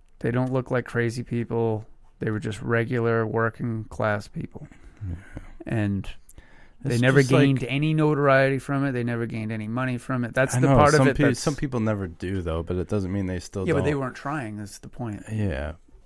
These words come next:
Speaker 1: You
Speaker 2: It,
Speaker 1: know,
Speaker 2: it, it's like
Speaker 1: we're
Speaker 2: people
Speaker 1: trying
Speaker 2: that
Speaker 1: right now.
Speaker 2: it's like,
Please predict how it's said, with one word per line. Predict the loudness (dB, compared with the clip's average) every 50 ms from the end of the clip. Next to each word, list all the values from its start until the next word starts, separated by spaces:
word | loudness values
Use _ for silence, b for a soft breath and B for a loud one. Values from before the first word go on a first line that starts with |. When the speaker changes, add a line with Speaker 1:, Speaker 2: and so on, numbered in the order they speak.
| _ _ _ -8 -2
Speaker 1:
You | -2 0
Speaker 2:
It, |
Speaker 1:
know, | 0 2 2
Speaker 2:
it, | 0 2 0
it's | -4 -4 -2
like | 0 2
Speaker 1:
we're | 2 4
Speaker 2:
people | 4 6 6 6
Speaker 1:
trying | 6 6 6
Speaker 2:
that | 6 6
Speaker 1:
right | 8 6 6
now. | 6 4 2 0 -2 -4 -10 _ _ -8 -4
Speaker 2:
it's | 0 2 2 2
like, | 4 6 6 6 6 6 4 2 2 2 -2 -2 -2 -2 -2 -6 -6 -6